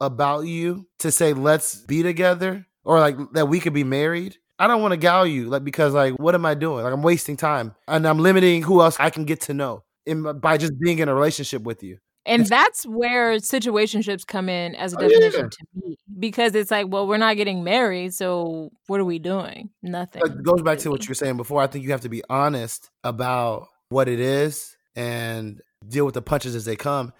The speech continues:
Speaker 1: And I hope, like, women, I'm sure guys fall into this bucket too, but my experiences with women, I hope they understand, like, that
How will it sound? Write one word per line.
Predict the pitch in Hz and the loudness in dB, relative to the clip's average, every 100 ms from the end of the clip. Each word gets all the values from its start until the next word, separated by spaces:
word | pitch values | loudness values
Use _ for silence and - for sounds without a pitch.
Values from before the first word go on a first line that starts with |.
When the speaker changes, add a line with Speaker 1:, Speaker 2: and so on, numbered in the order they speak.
| _ | _
Speaker 1:
And | 175 | 4
I | |
hope, | 233 233 | 6 6
like, | 214 151 | 2 2
women, | 160 180 180 170 160 - _ _ | 0 0 0 -2 -8 -14 _ _
I'm | 165 | -4
sure | 175 151 | -2 -2
guys | 127 131 131 | 0 0 0
fall | 127 123 | -2 -4
into | 117 | -4
this | 123 | -10
bucket | 110 123 127 | -8 -8 -8
too, | - 143 | -10 -8
but | 120 117 - _ _ _ | -6 -8 -10 _ _ _
my | 113 143 | -4 -2
experiences | 139 - 123 110 107 107 | -2 -4 -8 -8 -12 -8
with | 113 | -6
women, | 113 143 135 151 _ _ | -2 -2 -4 -10 _ _
I | 185 | -2
hope | 240 294 | -2 0
they | 202 | 2
understand, | 196 180 180 170 | 2 0 -2 0
like, | 156 139 - - | 0 -4 -6 2
that | 175 156 - | 4 4 -4